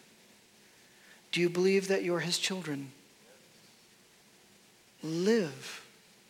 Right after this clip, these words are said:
like his children. This final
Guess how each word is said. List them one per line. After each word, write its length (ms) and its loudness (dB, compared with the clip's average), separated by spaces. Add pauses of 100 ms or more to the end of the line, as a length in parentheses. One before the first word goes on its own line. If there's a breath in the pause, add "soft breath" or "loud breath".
(1200)
like 140 -8
his 120 -6
children. 340 -6 (1500)
This 140 4
final 540 2